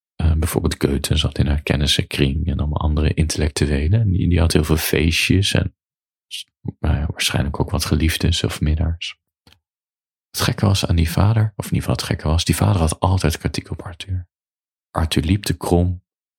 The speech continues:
Hij moest eerst eens een keertje leren om fatsoenlijk indruk te maken op mensen. Hij moest vooral een succesvolle koopman worden zoals hij zelf. Zijn hele korte leven lang dat ze samen hadden, is hij helemaal,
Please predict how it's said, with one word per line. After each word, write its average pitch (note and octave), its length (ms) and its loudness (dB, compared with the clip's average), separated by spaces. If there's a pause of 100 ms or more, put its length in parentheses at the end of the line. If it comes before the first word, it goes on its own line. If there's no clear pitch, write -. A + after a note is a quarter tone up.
(140)
Hij D2+ 120 0
moest D2 180 0
eerst - 240 2
eens - 180 -2
een D#2+ 80 -6
keertje D2 300 -4
leren C#2 260 0
om - 80 -6
fatsoenlijk - 380 -6
indruk G2+ 300 2
te - 80 -2
maken E2 320 0
op - 60 -6
mensen. D2 540 -2 (440)
Hij E2 140 2
moest D#2 240 -2
vooral D2+ 260 0
een C#2+ 80 0
succesvolle - 600 0
koopman D2 460 0
worden C#2+ 240 0
zoals C#2 200 -2
hij D2 140 0
zelf. A2+ 480 0 (1300)
Zijn - 220 -2
hele E2+ 440 2 (1000)
korte G2 320 0
leven D2+ 300 2
lang E2 180 4
dat D#2 120 -4
ze - 120 -2
samen D2 380 0
hadden, E2 440 0 (320)
is E2+ 200 2
hij C#2 100 2
helemaal, D2+ 600 0